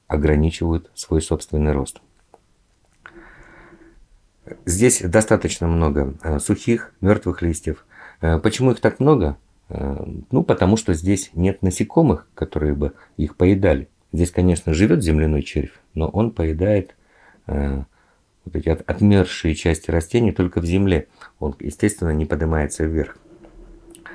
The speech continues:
Э, кстати, вот это, э, возможно, кому-то может показаться, что это грязь. Это на самом деле мох. И он совершенно видоизменился.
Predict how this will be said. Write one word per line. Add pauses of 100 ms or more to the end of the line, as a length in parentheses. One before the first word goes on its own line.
(480)
Э,
кстати,
вот
это, (720)
э,
возможно,
кому-то
может
показаться,
что
это
грязь. (360)
Это
на
самом
деле (120)
мох. (640)
И
он
совершенно
видоизменился.